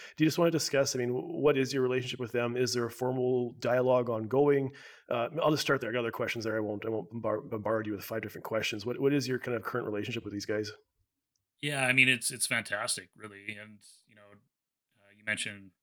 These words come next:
Speaker 2: you know, that they think it's their backyard. It is their backyard. I mean, the, the workers out
Speaker 1: <laughs>
Speaker 2: here that are operating the, you know, the excavators and the dump trucks and, and,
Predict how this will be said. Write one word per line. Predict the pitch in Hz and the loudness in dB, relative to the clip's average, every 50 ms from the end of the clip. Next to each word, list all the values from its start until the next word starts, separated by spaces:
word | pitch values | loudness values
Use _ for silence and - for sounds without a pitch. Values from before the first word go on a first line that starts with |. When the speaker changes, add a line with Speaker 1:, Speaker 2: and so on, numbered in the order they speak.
| _ _ _ | _ _ _
Speaker 2:
you | 110 | _
know, | 104 104 | _ _
that | 104 101 | _ _
they | 104 104 | -6 -6
think | - - 110 104 - | -6 -6 -10 -12 -12
it's | 98 - - | -12 -10 -10
their | 101 101 | -8 -8
backyard. | 95 98 98 - - 104 107 | -6 -6 -6 -6 -4 -4 -4
It | 104 98 107 | -2 0 0
is | 117 120 - | 0 0 -2
their | 98 87 | -8 -14
backyard. | 82 - - _ - 104 98 98 101 _ | -18 -20 -20 _ -20 -20 _ _ _ _
I | _ | _
mean, | 107 107 104 | -20 -20 -20
the, | 107 107 - - 117 | -20 -16 -10 -10 -8
the | 107 | -6
workers | 107 117 123 127 - 131 117 123 113 | -4 -4 -2 -2 0 2 2 2 4
out | 110 107 107 | 2 0 -2
Speaker 1:
<laughs> | - - | -2 -2
Speaker 2:
here | 113 113 110 104 104 101 104 107 - _ _ _ _ _ _ _ _ _ | -2 -2 0 0 0 -2 -4 -6 -8 _ _ _ _ _ _ _ _ _
that | - 110 110 | -2 0 2
are | 107 107 | 2 2
operating | 110 120 120 - 113 110 107 107 107 | 2 2 2 4 6 6 6 6 4
the, | 104 101 | -2 -4
you | 104 | -6
know, | 104 101 | -2 -2
the | 107 104 | 0 0
excavators | 104 110 - - - 104 104 104 104 104 104 104 101 | 2 0 0 -2 -4 -2 0 0 2 2 0 0 -4
and | 104 98 | -8 -10
the | 92 | -10
dump | 95 101 104 104 | -8 -10 -10 -10
trucks | - - 104 101 98 - - - - | -10 -10 -8 -8 -8 -12 -14 -16 -18
and, | 98 98 95 98 _ _ _ _ _ _ _ _ _ _ _ _ _ _ | -18 _ _ _ _ _ _ _ _ _ _ _ _ _ _ _ _ _
and, | 101 101 98 | _ _ _